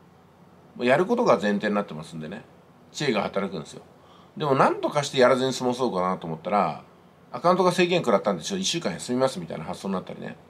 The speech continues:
他にやることができたんでどうこうとかね、なってくるわけですよ。私ね、ウォーキングを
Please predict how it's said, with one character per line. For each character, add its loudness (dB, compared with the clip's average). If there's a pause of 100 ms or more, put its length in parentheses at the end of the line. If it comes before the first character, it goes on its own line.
(520)
他 2
に 2
や 6
る 0
こ 2
と 2
が 2
で -2
き -10
た -6
ん -6
で -2
ど 2
う -6
こ -8
う -20
と -20
か -14
ね、 -10 (380)
な -4
っ -10
て -6
く -4
る -6
わ -8
け -12
で -18
す -18
よ。 -16 (680)
私 0
ね、 4
ウ -10
ォ 4
ー -2
キ 0
ン 0
グ 6
を 4